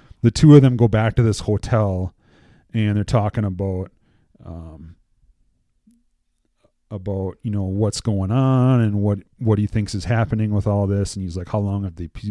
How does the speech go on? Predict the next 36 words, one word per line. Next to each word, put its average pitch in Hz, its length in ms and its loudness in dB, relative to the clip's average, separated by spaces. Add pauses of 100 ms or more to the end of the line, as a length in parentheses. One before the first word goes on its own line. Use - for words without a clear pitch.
these 101 160 -6
people 87 240 -6
been 107 280 -4
here?" 104 340 -2
And, 87 220 -8 (760)
and 101 240 -2
then 98 120 -2
he's 98 260 -4
like, 87 480 -8 (720)
"We 110 180 2
gotta 131 180 4
figure 113 300 2
this 107 220 0
out." 101 120 2
And 104 80 2
he's 95 120 -4
like, 85 100 -6
"Well, 82 80 -10
what 123 140 0
are 180 60 4
we 185 100 4
gonna 175 160 2
do?" 185 280 4
And 107 80 4
he's 95 160 -2
like, 92 160 -4
"Well, 98 100 -2
if 95 100 -4
you 170 80 2
got 190 200 2
some 196 200 0
master 185 340 0
plan, 180 400 2
let 156 140 4
me 147 120 2
know." 139 480 6